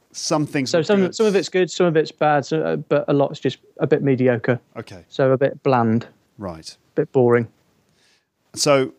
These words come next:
Speaker 1: that's the name of the, that was the name of the show, and you got
Speaker 2: That was
Speaker 1: a
Speaker 2: the name of the show.
Speaker 1: You had
Speaker 2: So,
Speaker 1: a
Speaker 2: so we, um, yeah, so, so we had, the first Saturday was really tough. We, um, we were full,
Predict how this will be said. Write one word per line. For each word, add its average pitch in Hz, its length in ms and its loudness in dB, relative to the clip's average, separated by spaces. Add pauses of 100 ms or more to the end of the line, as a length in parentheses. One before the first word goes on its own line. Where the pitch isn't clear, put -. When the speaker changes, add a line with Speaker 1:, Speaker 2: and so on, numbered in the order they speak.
Speaker 1:
that's 135 300 0
the 147 100 -4
name 139 180 2
of 127 60 0
the, 123 160 0
that 147 120 2
was 143 100 -4
the 135 100 -4
name 123 140 4
of 117 60 0
the 117 60 0
show, 110 280 2
and 127 120 -4
you 139 80 -2
got 151 100 0
Speaker 2:
That 185 40 2
was 180 100 0
Speaker 1:
a 196 60 2
Speaker 2:
the 175 60 4
name 170 60 2
of 165 60 0
the 160 40 -4
show. 139 300 0 (180)
Speaker 1:
You 131 80 -8
had 127 60 -8
Speaker 2:
So, 160 260 0
Speaker 1:
a - 60 -12
Speaker 2:
so 165 60 2
we, 170 300 2
um, 165 220 0 (100)
yeah, 175 160 0
so, 165 240 0
so 160 220 -2 (100)
we 170 160 0
had, 196 260 0 (160)
the 175 120 -2
first 202 320 0
Saturday 139 340 0
was 135 160 2
really 135 400 0 (100)
tough. 123 380 -2
We, 135 300 2
um, 131 260 0 (400)
we 143 100 2
were 139 100 2
full, 135 340 0